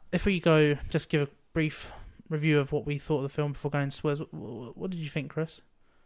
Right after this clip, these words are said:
Now, I will say, sorry, this is obviously the longest John Wick.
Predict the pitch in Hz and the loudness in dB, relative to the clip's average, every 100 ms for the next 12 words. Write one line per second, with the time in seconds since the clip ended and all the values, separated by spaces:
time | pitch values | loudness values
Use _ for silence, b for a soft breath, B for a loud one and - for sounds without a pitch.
0 | b b b b b b b b b b | b b b b b b b b b b
1 | b b b b - 190 175 143 151 156 | b b b b 6 10 10 10 8 8
2 | 147 147 160 143 143 147 151 143 139 139 | 8 6 6 6 6 2 4 4 2 2
3 | 156 143 - 147 135 151 - | 4 4 2 0 2 0 -2